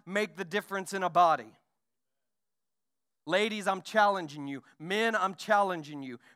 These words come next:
Put your prayer voice into work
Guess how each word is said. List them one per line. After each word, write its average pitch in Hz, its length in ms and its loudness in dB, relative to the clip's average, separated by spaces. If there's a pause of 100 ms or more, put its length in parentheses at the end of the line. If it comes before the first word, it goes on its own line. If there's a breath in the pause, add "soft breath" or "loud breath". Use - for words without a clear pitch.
Put 226 240 -2
your 190 120 -2
prayer 226 400 0
voice 196 400 0 (120)
into 208 640 -6
work 190 400 0